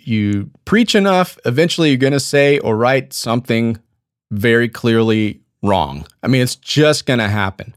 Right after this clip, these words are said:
All right, so this is in Against Heresy's book two, chapter twenty-two,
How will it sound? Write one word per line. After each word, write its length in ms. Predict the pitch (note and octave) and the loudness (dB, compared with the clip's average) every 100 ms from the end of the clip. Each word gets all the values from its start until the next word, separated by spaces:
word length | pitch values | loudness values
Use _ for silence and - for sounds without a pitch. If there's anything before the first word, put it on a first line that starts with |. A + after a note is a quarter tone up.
| - - - - | -20 -20 -14 -4
All 80 | |
right, 160 | D3 D3+ | -2 0
so 140 | D#3 | -2
this 260 | D3 A#3+ - | 0 0 0
is 240 | A3 D3+ | 0 2
in 220 | D3 D3 C3 | 2 2 0
Against 400 | A2+ C3 C3 - | 0 -2 -2 0
Heresy's 420 | C3+ C3 B2+ G#2 | 0 0 -4 -6
book 320 | G#2+ B2 - | -2 -4 -4
two, 340 | - B2+ B2+ | -2 2 2
chapter 360 | A2 C3+ B2+ A#2+ | 0 -2 -2 -4
twenty-two, 720 | - B2+ C3 B2+ - B2 G#2+ | -6 -2 0 0 0 0 0